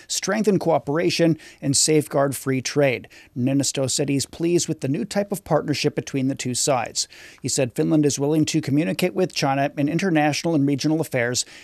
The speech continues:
and jointly address global challenges. China says it's willing to develop healthy and stable military relations with the United States based on the principles of equality and respect.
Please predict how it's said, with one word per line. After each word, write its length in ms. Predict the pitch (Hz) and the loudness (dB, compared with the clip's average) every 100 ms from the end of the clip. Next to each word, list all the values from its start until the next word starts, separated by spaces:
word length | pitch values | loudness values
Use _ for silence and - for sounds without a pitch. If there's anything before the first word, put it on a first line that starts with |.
| - | -12
and 160 | 135 131 | -6 -4
jointly 400 | - 196 214 202 | 0 0 2 2
address 380 | 147 143 139 - | 4 2 2 0
global 260 | 135 113 | -4 -4
challenges. 800 | - 131 127 131 123 - - - - _ _ _ _ _ _ _ _ - - _ | -4 -4 -2 -4 -6 -10 -8 -10 -14 _ _ _ _ _ _ _ _ -20 -20 _
China 240 | - 165 156 | -2 0 2
says 280 | 175 160 | 2 2
it's 160 | 170 - | 0 -2
willing 260 | 151 175 170 | 0 2 0
to 220 | - 170 | 2 0
develop 420 | 147 151 170 165 | 2 2 4 2
healthy 480 | 156 175 - 190 202 | 0 -2 0 -2 0
and 140 | 180 | -2
stable 420 | - 165 151 160 | 0 0 2 2
military 680 | 170 147 165 208 - 180 147 | 0 0 0 0 0 0 -2
relations 680 | 127 123 117 117 160 151 143 | -2 -6 -6 -4 0 0 0
with 240 | 139 170 | -4 -4
the 80 | - | -2
United 300 | 208 165 156 | -2 0 0
States 560 | - - 185 117 - - - - - | -2 0 0 0 -2 -4 -10 -20 -6
based 200 | 135 - | -6 -4
on 120 | 127 | -4
the 60 | 117 | -4
principles 580 | - 196 151 143 147 131 | -2 -2 -2 0 0 0
of 80 | |
equality 680 | 139 - 175 196 196 160 160 | -4 -4 0 2 2 4 2
and 140 | 156 143 | 2 0
respect. 580 | 139 - 151 113 - | 0 0 -2 -4 -8